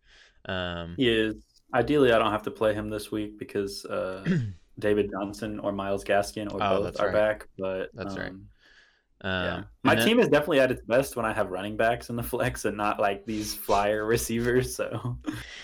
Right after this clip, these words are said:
Speaker 1: And then our last one here is Clyde Edwards-, Clyde Edwards-Helaire. He's officially listed as questionable. Um, this was another interesting one 'cause he's listed,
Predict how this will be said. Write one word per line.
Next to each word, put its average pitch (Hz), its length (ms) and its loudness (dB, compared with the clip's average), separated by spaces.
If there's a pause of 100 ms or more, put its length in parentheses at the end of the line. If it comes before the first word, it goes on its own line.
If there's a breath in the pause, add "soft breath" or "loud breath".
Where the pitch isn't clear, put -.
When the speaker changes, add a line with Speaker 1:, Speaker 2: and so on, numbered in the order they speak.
(160 loud breath)
Speaker 1:
And 131 160 2
then 160 140 4
our 135 140 8
last 113 340 4
one 117 160 -4
here 113 200 -4
is 98 160 -6
Clyde 120 340 2
Edwards-, 110 480 -2 (240)
Clyde 147 540 2
Edwards-Helaire. 98 1000 -4 (260 soft breath)
He's 135 300 -2
officially 131 400 -2
listed 101 360 -6
as 82 180 -8
questionable. 127 840 -6 (280 soft breath)
Um, 92 580 -2
this 117 220 -2
was 131 100 -6
another 117 360 -2
interesting 131 580 -8
one 127 220 -4
'cause 101 200 -10
he's 131 180 -8
listed, 113 480 -6